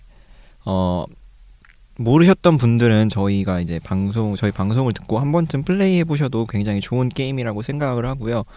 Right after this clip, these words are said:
그리고 페이스-, 되게 특별한 이력으로 페이스북에 리뷰왕 김리뷰라는 사람이 있는데, 그 사람은 이제 리뷰를 좀, 어, 주-,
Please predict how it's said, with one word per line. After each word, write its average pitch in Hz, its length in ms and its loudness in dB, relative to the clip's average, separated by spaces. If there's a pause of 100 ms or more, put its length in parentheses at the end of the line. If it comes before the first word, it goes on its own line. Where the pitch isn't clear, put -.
(480)
그리고 120 380 6
페이스-, 196 520 2
되게 123 380 6
특별한 233 480 8
이력으로 123 720 6
페이스북에 123 840 2
리뷰왕 143 400 6
김리뷰라는 104 680 2
사람이 131 280 0
있는데, 90 220 0
그 123 160 2
사람은 123 720 2
이제 85 240 -6 (120)
리뷰를 104 320 0
좀, 92 240 -2 (1120)
어, 87 360 -4 (160)
주-, - 120 -10